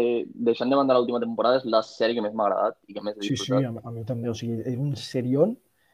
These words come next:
Speaker 2: és boníssima, les, les
Speaker 1: Impressionant.
Speaker 2: primeres temporades,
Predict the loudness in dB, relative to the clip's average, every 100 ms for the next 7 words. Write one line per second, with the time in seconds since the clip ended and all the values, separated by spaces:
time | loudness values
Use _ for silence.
0 | _ -8 -8 -8 -8 -4 -4 -6 -4 -2
1 | -4 -8 -14 -14 -6 -4 0 2 4 4
2 | 2 -2 -6 -6 -2 2 0 0